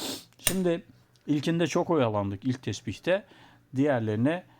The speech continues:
biraz hızlı geçelim. Şunun da ilk yapılışını hatırlıyorum arkadaşlar. Bu, e, Yemen zarı renginde dedikleri buğulu bir, e, zar rengi var.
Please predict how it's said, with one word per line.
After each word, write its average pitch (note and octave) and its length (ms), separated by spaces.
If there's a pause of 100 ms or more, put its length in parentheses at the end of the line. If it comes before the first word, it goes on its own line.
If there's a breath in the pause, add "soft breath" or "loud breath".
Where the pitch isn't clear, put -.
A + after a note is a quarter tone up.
(200 soft breath)
biraz C#3 280
hızlı B2 220
geçelim. C3 460 (320 soft breath)
Şunun G#3+ 420
da D3 120
ilk F3+ 280
yapılışını C3 480
hatırlıyorum B2+ 580
arkadaşlar. G#2+ 640
Bu, D#3+ 260 (140)
e, B2+ 80
Yemen B2 560
zarı C3+ 400
renginde A2 500
dedikleri A2+ 580
buğulu C3+ 340
bir, C3 340
e, G#2+ 180
zar B2+ 340
rengi G#2+ 340
var. E3 220